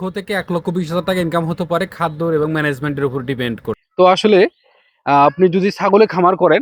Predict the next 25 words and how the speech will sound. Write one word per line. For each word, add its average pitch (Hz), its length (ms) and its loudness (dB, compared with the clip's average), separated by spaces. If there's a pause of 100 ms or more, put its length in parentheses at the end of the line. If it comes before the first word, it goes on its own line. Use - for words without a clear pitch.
(140)
এক্ষেত্রে 180 360 0 (240)
একটা 156 200 -2
অসুবিধা 190 360 0
হচ্ছে 202 200 -4
যে 214 100 -4 (100)
পিপিআর, 196 400 0 (400)
আর 123 340 4
পিপিআর 208 360 2
রোগের 165 320 4
জ-, 143 200 -10 (260)
আহ, 127 160 2
প্রতিরোধে 175 440 2
অবশ্যই 165 340 2
আপনাকে 156 280 -6 (440)
ভ্যাকসিনেশন 151 600 -2
করাইতে 165 320 0
হবে, 165 240 -6 (480)
অবশ্যই 196 320 2
আপনাকে 196 240 -2
পুষ্টিকর 190 500 0
খাবার, 160 320 2 (340)
নিয়মিত 170 380 4
কৃমি 160 280 2
ওষুধ 165 340 0 (340)
এবং 131 180 2